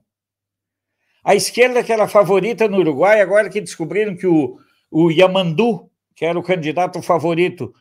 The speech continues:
dormiu com uma trans e deu uma surra nela depois, também perdeu o favoritismo, tiraram ele do foco.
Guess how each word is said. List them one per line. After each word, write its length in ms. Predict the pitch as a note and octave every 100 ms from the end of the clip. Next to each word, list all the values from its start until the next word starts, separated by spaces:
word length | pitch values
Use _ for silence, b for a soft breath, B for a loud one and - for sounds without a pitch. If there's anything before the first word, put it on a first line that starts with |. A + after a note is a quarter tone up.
| _
dormiu 640 | B2+ F#3 E3 D3+ F3 A3 G3
com 140 | F3+
uma 180 | F3 D#3+
trans 640 | - E3 G3+ F#3 - - -
e 100 | F3+
deu 200 | C#3+ F#3
uma 120 | E3+
surra 440 | - - G3 D#3+
nela 280 | D3+ E3 D3+
depois, 720 | C3+ B2+ E3+ G#3+ F3 - - _ _ _ _ _ _ _ _ _ _ _ _ _ _
também 340 | - A3 B3 B3+
perdeu 340 | C4 G3+ A#3
o 40 | A#3+
favoritismo, 880 | B3 G3+ A3+ G#3+ - - A#3 G3
tiraram 460 | F3+ G3 F#3+ A3 A#3
ele 120 | A#3
do 140 | A3 G#3+
foco. 680 | F#3 G3 A3 - F3 B2